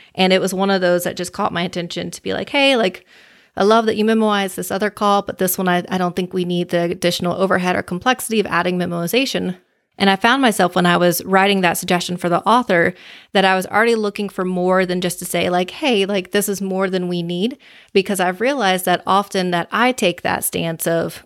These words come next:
code is a liability. So if we don't need it, let's just get rid of it. But I've definitely run into other people where they're like, "Well, it's not hurting anything, so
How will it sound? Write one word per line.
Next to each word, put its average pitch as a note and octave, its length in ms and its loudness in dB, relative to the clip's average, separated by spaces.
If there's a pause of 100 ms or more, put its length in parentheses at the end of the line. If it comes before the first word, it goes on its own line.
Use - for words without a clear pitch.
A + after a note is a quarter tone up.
code G3+ 180 2
is F3 120 -2
a F3 40 -6
liability. F3+ 540 2
So F3+ 100 -2
if F3 100 -6
we E3+ 60 -4
don't E3+ 220 -6
need A#3 180 2
it, - 220 0
let's E3+ 180 -4
just - 160 -8
get - 140 -6
rid G3+ 160 -4
of F#3 100 -2
it. - 160 -4 (340)
But G3 100 0
I've F#3 200 2
definitely G3 360 0
run F#3 120 2
into E3 240 -4
other D4+ 160 2
people F3+ 320 -2
where F3 140 0
they're F3 160 0
like, F3 200 0
"Well, C#4 360 0
it's A3+ 140 -4
not C#4+ 160 -2
hurting G3 360 0
anything, E3+ 460 -4 (240)
so F3+ 480 2